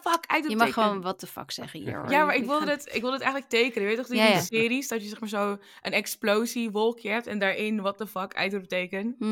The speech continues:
Speaker 2: Mhm.
Speaker 1: was ik toen het laatste shot van deze serie kwam. En er is een beetje een oorlog nu online gaande tussen mensen dus die van Bethesda zijn en mensen die van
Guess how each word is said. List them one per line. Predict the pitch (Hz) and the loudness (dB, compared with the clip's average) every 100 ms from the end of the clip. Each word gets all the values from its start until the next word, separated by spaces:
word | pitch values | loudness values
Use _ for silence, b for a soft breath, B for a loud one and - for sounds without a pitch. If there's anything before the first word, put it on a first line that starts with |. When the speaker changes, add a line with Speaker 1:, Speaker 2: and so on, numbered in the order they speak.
| 214 | 2
Speaker 2:
Mhm. | 208 | 2
Speaker 1:
was | 202 | 0
ik | - 202 202 | 0 -2 -2
toen | - 190 185 - | -8 -8 -8 -10
het | - 165 | -12 -4
laatste | 170 175 - | -4 -4 -8
shot | - 175 | -8 -10
van | - | -8
deze | 160 165 | -10 -8
serie | - 170 165 | -8 -8 -8
kwam. | 147 151 160 b b b b | -6 -6 -6 b b b b
En | 214 214 208 - _ _ _ _ _ _ _ _ _ _ _ _ _ | 4 4 2 -8 _ _ _ _ _ _ _ _ _ _ _ _ _
er | - 214 | 2 4
is | 240 | 6
een | 262 | 6
beetje | 277 294 | 6 4
een | - | 8
oorlog | 240 277 294 | 10 10 6
nu | 277 269 | 2 2
online | 240 247 240 247 | 2 4 4 4
gaande | 240 233 240 | 2 2 2
tussen | 226 226 220 | 0 -4 -2
mensen | 214 214 208 | -2 0 -2
dus | 196 | -4
die | 202 | -4
van | 190 190 | -2 -2
Bethesda | 180 190 190 190 | -2 -2 -2 -2
zijn | 190 170 165 | -2 -2 -2
en | 170 | -2
mensen | 170 175 | -6 -6
die | 185 170 | -8 -6
van | - 170 160 | -4 -6 -6